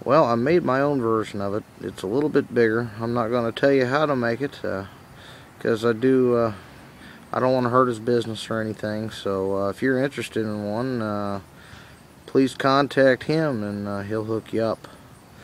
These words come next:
Anyway, here it is. Uh, it's, uh, it's an alu-, piece of sixty sixty-one aluminum. It's, uh, one inch diameter. His is, uh, seven eighths of an inch. Uh,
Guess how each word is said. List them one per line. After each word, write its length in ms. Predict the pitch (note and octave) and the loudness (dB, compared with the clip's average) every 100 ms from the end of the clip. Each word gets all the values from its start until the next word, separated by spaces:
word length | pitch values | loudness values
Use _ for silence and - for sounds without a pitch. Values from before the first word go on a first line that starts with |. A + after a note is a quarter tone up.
| - - - - - | -20 -20 -20 -14 -4
Anyway, 360 | A#2+ A2 A#2 | -2 2 0
here 260 | G#2 B2 A#2+ | 2 2 4
it 60 | A#2 | 4
is. 440 | A#2 G#2+ B2 - F#2 | 2 0 -4 -8 -8
Uh, 160 | F#2+ F#2+ | -8 -6
it's, 400 | G#2 F#2+ - - | -8 -8 -10 -4
uh, 160 | G#2 F#2 - - - - - - - - - - - - - - - - | -2 -4 -8 -18 -20 -18 -18 -18 -18 -20 -20 -20 -20 -20 -20 -20 -20 -18
it's 180 | - - | -14 -8
an 60 | G2+ | -4
alu-, 260 | F#2 A#2+ B2+ | 0 0 0
piece 340 | C#3 C#3 - | 0 0 2
of 120 | A2+ | 2
sixty 340 | - D3 - C#3 | 4 2 2 -2
sixty-one 560 | - C3 C#3+ C#3 C#3 | 0 -2 0 2 4
aluminum. 440 | C3 B2 A#2 C#3 C3+ - | 4 2 0 -2 -6 -12
It's, 320 | - - - | -14 -12 -4
uh, 100 | F#2+ | -2
one 260 | G2 G#2+ A#2 | 0 0 0
inch 200 | A#2 G#2+ | -2 0
diameter. 460 | A2+ A2+ A2+ A2 G#2+ | 0 0 0 0 2
His 400 | A#2+ B2+ G#2+ G2+ | 2 2 0 -4
is, 380 | F#2+ F2+ - F#2+ | -4 -6 -6 -4
uh, 120 | F#2 | -4
seven 360 | - G#2 G2+ | -2 -2 0
eighths 240 | G2 G2 - | -2 -4 -4
of 60 | A#2 | -4
an 80 | |
inch. 340 | G#2 F#2+ - - | -4 -6 -8 -10
Uh, 140 | F2 | -10